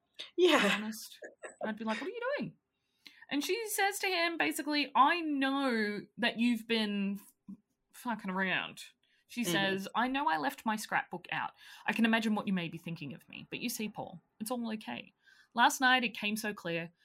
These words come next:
Speaker 2: I realized you just need more time. Eventually you'll come to accept the idea of being here. Paul, do you know about the early days at the Kimberley diamond mines?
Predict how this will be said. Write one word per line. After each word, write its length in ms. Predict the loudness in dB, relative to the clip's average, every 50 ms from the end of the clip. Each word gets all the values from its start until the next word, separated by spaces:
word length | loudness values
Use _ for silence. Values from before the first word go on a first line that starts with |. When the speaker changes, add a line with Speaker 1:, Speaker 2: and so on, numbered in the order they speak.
| _ _ _
Speaker 2:
I 60 | -2
realized 580 | 0 2 2 2 2 2 2 2 0 -2 -2 -4
you 80 | -4
just 240 | -2 -2 -4 -4 -2
need 240 | -2 -2 -2 -2 -2
more 200 | -2 -4 -4 -6
time. 340 | -8 -10 -10 -8 -8 -10 -12 -16 _ -20 _ _ _ _ _ -6
Eventually 460 | -4 -2 0 -2 -2 -2 -2 -2 0
you'll 120 | 0 0 -2
come 200 | -2 -4 -4 -2
to 120 | -2 -4
accept 300 | -6 -4 -4 -6 -6 -4
the 100 | -4 -4
idea 300 | -4 -4 -4 -6 -8 -8
of 160 | -8 -10 -4
being 260 | -4 -2 -2 -2 -4
here. 220 | -6 -8 -12 -14 -14 -16 _ _ _ -20 _ _ _
Paul, 300 | -2 -2 0 0 0 -2
do 120 | 0 2 4
you 160 | 4 4 4
know 260 | 2 0 0 0 0
about 220 | 0 0 -2 -2
the 140 | -2 -2 -2
early 200 | 0 -2 -2 -2
days 240 | -2 0 -2 -2 -2
at 100 | -4 -6
the 40 | -8
Kimberley 440 | -10 -8 -6 -6 -4 -2 -4 -4 -4
diamond 340 | -4 -4 -4 -4 -6 -4 -4
mines? 480 | -4 -4 -4 -4 -4 -4 -6 -8 -12